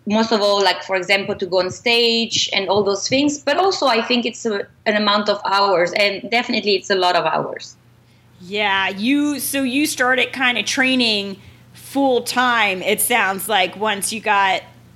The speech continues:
Speaker 1: Yeah, I,
Speaker 2: a
Speaker 1: I, I
Speaker 2: taste for
Speaker 1: trained
Speaker 2: it.
Speaker 1: because I, I didn't have the abilities that maybe some of my colleagues had. So I have to work double, or I don't say, like, they work less, but I,
Speaker 2: Yeah.
Speaker 1: for me, it was, like, for me to get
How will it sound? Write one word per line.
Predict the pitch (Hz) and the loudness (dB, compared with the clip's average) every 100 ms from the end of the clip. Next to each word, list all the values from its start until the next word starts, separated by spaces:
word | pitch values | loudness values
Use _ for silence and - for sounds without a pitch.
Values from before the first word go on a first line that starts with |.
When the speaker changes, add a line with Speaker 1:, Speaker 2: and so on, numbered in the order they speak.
| - - - - | -20 -20 -20 -8
Speaker 1:
Yeah, | 254 339 285 247 269 | -2 0 2 0 0
I, | 294 | 0
Speaker 2:
a | - | 0
Speaker 1:
I, | |
I | 285 214 | 0 0
Speaker 2:
taste | 269 - | -2 -4
for | 208 | -8
Speaker 1:
trained | 180 | -8
Speaker 2:
it. | 302 | -8
Speaker 1:
because | - 285 | -6 -4
I, | - - _ - | -6 -10 _ -2
I | 269 349 | -2 0
didn't | 349 320 | -2 0
have | 311 302 226 - - - 220 | 0 0 -4 -18 -20 -18 -4
the | 247 254 | -2 -2
abilities | 226 285 269 269 269 | -4 -4 -2 -2 0
that | 226 220 | 0 2
maybe | 240 247 240 240 233 | 2 0 0 -2 -2
some | - 233 | 0 0
of | 233 | 2
my | 226 214 | 2 0
colleagues | 220 214 214 220 190 | 0 0 0 -4 -2
had. | 190 190 247 359 - - _ - | 0 2 2 -2 -8 -20 _ -8
So | - 226 | 0 0
I | |
have | 233 269 269 | 2 0 0
to | 269 | -2
work | 220 220 220 220 - _ _ 175 - _ | 0 2 2 0 -8 _ _ -20 -20 _
double, | - 208 202 190 220 349 - - _ _ _ - | 0 0 2 2 2 0 -6 -20 _ _ _ -2
or | 202 202 196 196 - - - | 0 2 2 0 -2 -6 -2
I | 220 | 0
don't | 262 | 0
say, | 262 277 | 2 0
like, | 247 214 | 0 2
they | 214 | 0
work | 202 208 208 | 2 0 0
less, | 240 269 254 - | 0 0 -2 -4
but | 233 - | -2 0
I, | 220 226 | 0 -2
Speaker 2:
Yeah. | 208 | -6
Speaker 1:
for | 233 | -4
me, | 233 262 | -2 0
it | 269 | 0
was, | 226 220 | 0 0
like, | 208 - _ _ _ - - | -2 -4 _ _ _ -10 -2
for | 247 | -2
me | 240 262 262 | 0 -2 -2
to | |
get | 247 233 | -2 -2